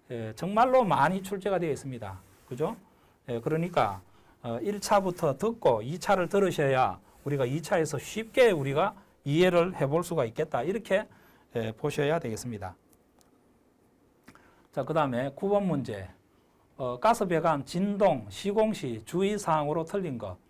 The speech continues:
어, 관내 유체가 공진 현상을 일으키지 않도록 한다. 에, 유체가, 에, 흔들리는 경우를 의미하겠죠. 그죠? 에, 배관이,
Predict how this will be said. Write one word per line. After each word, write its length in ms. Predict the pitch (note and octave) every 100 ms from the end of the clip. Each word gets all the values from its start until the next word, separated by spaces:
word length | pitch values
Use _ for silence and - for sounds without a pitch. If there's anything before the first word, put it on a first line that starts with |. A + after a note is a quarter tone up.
| _ - _ _ _ -
어, 160 | C#3+ C3+
관내 460 | G3 A3 A3 A3
유체가 500 | F3 E3 F#3 E3 A#2 -
공진 580 | C3+ D3 D3+ F#3+ B3+ A#3+
현상을 520 | G3 F#3+ G3+ F#3+ E3
일으키지 440 | D#3 F#3+ G3 E3+ C#3+
않도록 360 | C3+ F3+ E3
한다. 420 | C3+ B2 G#2+ F2+ - _ _ _ _ _ C3+
에, 400 | B2 A2+ G#2+ A2
유체가, 960 | B2+ D3+ E3 - - A3+ F3 C3 D#3+ - - _ _ -
에, 140 | B2+ A#2+
흔들리는 800 | A#2+ F3+ F#3 G#3 A3 C4+ A3+ -
경우를 400 | D#3+ D#3+ G#3 D3+
의미하겠죠. 640 | E3 F3+ D#3 E3 E3 B2
그죠? 300 | A2+ D#3+ A3 _ _ _ _ - -
에, 200 | C3 C3
배관이, 680 | D3+ E3+ A3+ G#3+ E3 A3